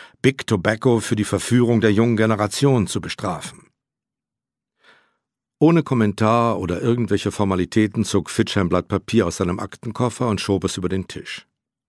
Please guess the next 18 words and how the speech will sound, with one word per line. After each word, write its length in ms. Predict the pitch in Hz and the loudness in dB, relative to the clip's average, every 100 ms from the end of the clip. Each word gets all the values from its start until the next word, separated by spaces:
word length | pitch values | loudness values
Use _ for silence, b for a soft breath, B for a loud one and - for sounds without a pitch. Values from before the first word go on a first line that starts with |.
| _ - | _ -2
Marley 380 | 110 110 117 | 0 2 0
überflog 500 | 117 98 101 - 95 | -4 -2 -2 -2 -4
es 140 | 92 - | -4 -8
rasch. 340 | 78 73 - _ _ _ _ _ _ _ _ _ _ _ _ _ _ _ _ | -10 -12 -14 _ _ _ _ _ _ _ _ _ _ _ _ _ _ _ _
Das 160 | 101 - | -6 0
dürfte 300 | 113 - 107 | -2 0 -2
seine 260 | 113 110 | 0 0
Wirkung 320 | 101 - 76 | 0 -2 -10
tun. 300 | - 87 80 _ _ _ _ _ _ _ b b b b b b _ _ _ _ | -12 -16 -18 _ _ _ _ _ _ _ b b b b b b _ _ _ _
„Sie 180 | 101 113 | 0 2
haben 340 | 120 131 131 127 | 2 0 -2 -2
nichts 280 | 127 - | -4 -4
über 160 | 143 131 | -2 0
Herman 260 | 113 120 123 | 0 0 2
Grimes?“ 540 | 113 107 143 - - _ _ _ _ _ _ _ _ _ _ _ | 4 2 0 -8 -16 _ _ _ _ _ _ _ _ _ _ _
„Nicht 280 | - 120 - | 0 0 0
das 140 | 113 - | -2 0
Geringste. 520 | 120 117 90 - | 0 2 -2 -8